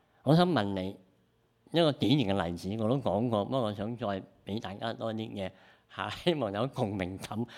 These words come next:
但係希望你有啲，有啲改過。大學生入大學嘅時候，啊，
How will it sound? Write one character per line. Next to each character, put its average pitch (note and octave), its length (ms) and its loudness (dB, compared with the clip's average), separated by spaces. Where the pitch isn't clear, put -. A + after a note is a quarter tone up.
但 A2 140 6
係 B2+ 40 2
希 D#3 60 6
望 A2+ 160 4
你 G#2 60 0
有 G#2 80 2
啲， B2 200 0
有 A2 80 -2
啲 B2+ 360 -2
改 A#2 60 2
過。 F2 360 0
大 A#2 160 4
學 A2 200 4
生 D3+ 300 0
入 F#2+ 100 -8
大 - 160 -8
學 F#2+ 100 -4
嘅 G2+ 220 -8
時 E2 220 -16
候， F#2 220 -18
啊， G2 320 -16